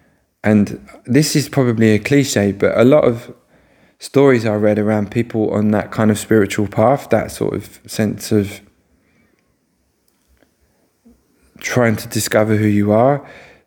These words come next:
Generally in those stories, there was a, a period where the practitioner or the seeker or whatever you wanna call them, kinda lost everything. And, and that's sort of what it felt like for me.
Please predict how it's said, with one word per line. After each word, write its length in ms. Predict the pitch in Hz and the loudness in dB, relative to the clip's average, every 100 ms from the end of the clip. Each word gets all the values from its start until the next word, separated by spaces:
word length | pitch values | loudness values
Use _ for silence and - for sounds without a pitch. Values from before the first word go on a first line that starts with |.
| _ _ | _ _
Generally 480 | - 160 175 139 | 0 2 4 4
in 100 | 117 | 4
those 200 | 113 110 | 4 2
stories, 560 | - - 131 113 104 104 - | 0 2 4 4 0 -6 -2
there 160 | 113 | 0
was 200 | 110 104 | 0 -2
a, 120 | 107 104 - | -6 -8 -10
a 80 | 110 | -10
period 480 | - 139 135 113 107 | -4 2 4 4 2
where 440 | 113 107 104 - - _ _ _ _ _ _ - | 0 0 0 -6 -14 _ _ _ _ _ _ -10
the 80 | 107 | -6
practitioner 680 | - 117 - 123 - 110 | -2 -4 0 0 2 2
or 120 | 107 104 | 4 2
the 80 | |
seeker 420 | 101 - 117 - 101 | 0 2 2 2 2
or 80 | |
whatever 240 | 104 98 110 | 2 2 2
you 100 | 107 | 0
wanna 160 | 104 | -2
call 280 | 98 - 117 | -2 0 0
them, 280 | 98 95 95 - _ _ _ _ - _ - - | 0 -2 -6 -12 _ _ _ _ -20 _ -20 -6
kinda 300 | - 131 135 | 0 2 4
lost 440 | 123 117 135 - | 2 2 0 0
everything. 540 | 120 107 98 98 104 - _ _ _ _ _ _ _ _ _ - - | -2 -2 -4 -6 -8 -16 _ _ _ _ _ _ _ _ _ -20 -2
And, 180 | 110 113 | 2 2
and 220 | - 117 | 2 0
that's 260 | 143 139 - | 0 0 -8
sort 280 | - 127 90 | 0 2 2
of 120 | 117 | 2
what 180 | 127 - | 0 0
it 200 | - - | -4 0
felt 180 | 131 | 0
like 220 | 80 110 - | 2 -2 -4
for 100 | 110 | 0
me. 320 | 123 107 | 2 2